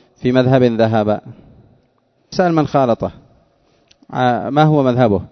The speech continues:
أقل شيء أتاه بدعة، أقل ما يكون فيه بدعة.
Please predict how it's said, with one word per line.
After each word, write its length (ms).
أقل 460
شيء 460
أتاه 520
بدعة، 380
أقل 440
ما 460
يكون 300
فيه 260
بدعة. 320